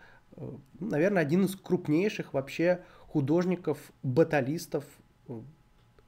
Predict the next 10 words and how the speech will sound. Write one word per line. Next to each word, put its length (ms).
второй 300
половины 560
девятнадцатого 840
века. 280
Второй 180
половины 300
девятнадцатого, 440
начала 300
двадцатого 580
века. 320